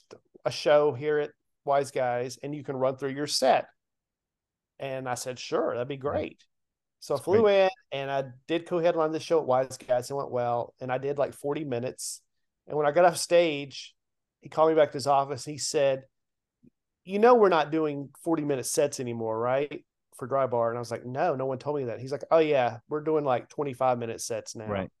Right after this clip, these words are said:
Speaker 2: right.
Speaker 1: And I was like, "Oh." So I was the first weekend of when they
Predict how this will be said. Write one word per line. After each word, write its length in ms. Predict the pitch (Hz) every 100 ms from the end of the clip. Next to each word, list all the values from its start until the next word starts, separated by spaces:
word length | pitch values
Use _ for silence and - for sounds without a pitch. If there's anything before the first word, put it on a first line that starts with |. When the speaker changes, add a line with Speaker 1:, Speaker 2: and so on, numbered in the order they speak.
| _
Speaker 2:
right. 300 | - 90 92 - _ _ _ _
Speaker 1:
And 100 | 135
I 80 | 131
was 140 | 123
like, 100 | 135 - -
"Oh." 400 | 151 190 117 - _ _
So 140 | - 170
I 100 | 196
was 160 | 220
the 100 | 175
first 640 | - - 208 226 - - _
weekend 720 | - 143 202 - 147 127 127 131
of 280 | 131 131 - _
when 160 | - 147
they 140 | 139